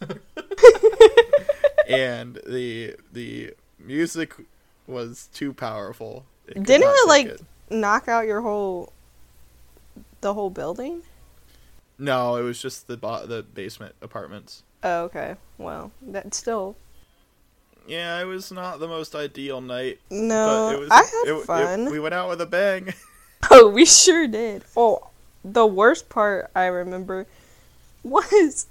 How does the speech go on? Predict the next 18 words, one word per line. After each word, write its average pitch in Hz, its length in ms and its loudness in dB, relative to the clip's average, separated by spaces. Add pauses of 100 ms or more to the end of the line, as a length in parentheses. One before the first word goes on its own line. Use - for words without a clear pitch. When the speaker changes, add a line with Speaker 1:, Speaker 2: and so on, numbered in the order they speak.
(960)
Speaker 3:
moving 269 580 -4
the 277 120 -4
stage 220 460 -2 (240)
back 214 340 2
to 226 180 -2
Riordan. 180 640 -6 (680)
'Cause 254 180 -4
we 262 40 2
had - 120 6
Speaker 2:
Oh, 175 100 4
Speaker 3:
to 139 60 -2
Speaker 2:
yeah, 131 240 0
'cause - 160 -4
Speaker 3:
push - 260 6
it 269 240 4
up 254 300 8
the 214 200 4
hills. 220 840 -2